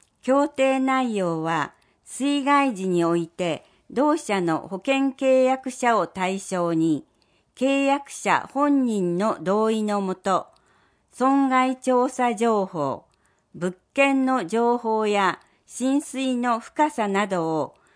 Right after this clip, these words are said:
同社から提供してもらい、市が罹災証明書を発行する際に、必要となる損害調査の一部をサポートしていただくことで、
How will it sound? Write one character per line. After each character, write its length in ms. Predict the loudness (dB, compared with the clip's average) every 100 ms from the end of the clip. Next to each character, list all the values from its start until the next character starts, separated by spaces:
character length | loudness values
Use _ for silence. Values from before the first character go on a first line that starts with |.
| _
同 240 | 0 0 0
社 260 | -2 -4
か 160 | -2 0
ら 240 | 2 2 -2
提 260 | -2 -2
供 280 | -2 -2 -2
し 120 | -4
て 160 | -4 -2
も 160 | 0 0
ら 160 | 0
い、 240 | 0 -2 -4 _ _ _ _
市 220 | -8 -4
が 280 | -2 -2 -2 _ _
罹 120 | -8 -6
災 340 | 0 0 0
証 380 | -2 2 4 4
明 260 | 2 -2
書 300 | -4 0 2
を 80 | 0
発 240 | -2 -8 -8 _
行 280 | 0 0 0
す 160 | -4
る 140 | -4 -2
際 340 | -2 0 2
に、 320 | 2 0 -4 _ _ _ _
必 320 | -20 -20 -6 0
要 220 | 2 2
と 200 | -2 -2
な 160 | 0 -2
る 220 | -4 -6 _ _ _
損 340 | -2 0 2
害 300 | 2 0 0
調 300 | -2 2 2
査 200 | 2 -2
の 300 | 0 0 -2 -8
一 320 | -12 -4 -4
部 200 | -2 0
を 200 | 0 -4 _ _ _
サ 160 | -4
ポ 300 | -2 0 0
ー 20 |
ト 220 | -2 -4 -6
し 100 | -4
て 220 | -2 0
い 80 | 0
た 160 | 0
だ 120 | 0
く 160 | -4 -10
こ 140 | -8
と 220 | -6 -4 -2
で、 260 | -4 -6